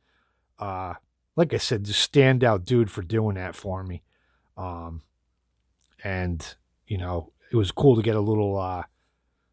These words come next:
tour of the shop and check out some of his calls. I can't wait to buy a couple. Um, I know he's really busy right now making calls as well as trying to do what we all do, and that's hunt. So,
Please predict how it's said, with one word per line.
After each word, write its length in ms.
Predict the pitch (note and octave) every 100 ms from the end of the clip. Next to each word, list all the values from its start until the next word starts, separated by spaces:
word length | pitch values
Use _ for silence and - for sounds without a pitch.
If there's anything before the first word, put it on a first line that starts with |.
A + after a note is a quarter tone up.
| _ -
tour 220 | C3+ A#2
of 100 | G2+
the 60 | F#2+
shop 520 | - B2 G#2+ G#2+ -
and 180 | F#2 F2
check 320 | - A2 G#2
out 160 | G2
some 260 | - A#2 G2+
of 100 | F#2
his 140 | F2+
calls. 460 | - - G2 F#2 F2+
I 80 | F#2+
can't 240 | - A#2+
wait 160 | A2+ G#2
to 60 | F2
buy 260 | F#2 G2
a 120 | G2
couple. 480 | - F#2 F2 F#2 F2 _ _ _ _ _ _
Um, 440 | F2+ F2+ F2 E2 -
I 120 | A#2+
know 200 | A2+ G#2+ G2+
he's 240 | - G2
really 220 | G#2 G#2+ G2
busy 420 | F#2 G#2 F#2+ G#2+
right 260 | G2 G2+
now 180 | G2+ G2
making 400 | F#2 G#2 - G2+
calls 480 | - A2+ G#2 G#2 G2
as 120 | F2
well 200 | G#2 G2+
as 100 | F#2
trying 280 | - A2+ G2+
to 120 | F2+ - _ -
do 120 | A#2
what 120 | G#2+
we 140 | G2 G#2
all 160 | G#2+
do, 240 | F2+ G2 F#2+
and 100 | G2
that's 240 | G2 -
hunt. 300 | A2+ G2+ E2 _ _ _
So, 480 | - - F#2+ E2+